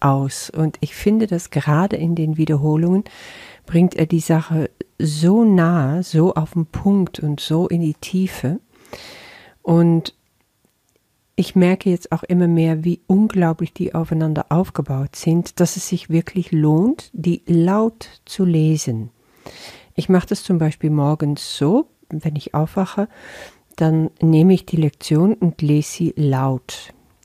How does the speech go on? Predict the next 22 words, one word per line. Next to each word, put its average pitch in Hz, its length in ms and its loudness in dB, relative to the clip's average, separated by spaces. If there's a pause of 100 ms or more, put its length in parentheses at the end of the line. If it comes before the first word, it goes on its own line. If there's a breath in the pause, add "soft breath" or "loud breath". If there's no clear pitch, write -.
(120)
Ich - 220 -10
höre 156 260 2
also 151 560 -2 (400)
einfach, - 300 -8
dann 165 440 0 (340)
bilde 175 300 2
ich - 120 -2
mir 160 140 2
immer 151 260 -4
ein, 151 480 -4
Jesus 175 420 0
Stimme 170 320 -2
dabei. 113 540 -10 (1200 loud breath)
Und 180 240 2
es - 180 -2
fallen 202 440 2
mir 190 180 2
immer 196 240 2
wieder 185 260 2
neue 180 580 0
und 170 220 -4
ganz 160 260 -6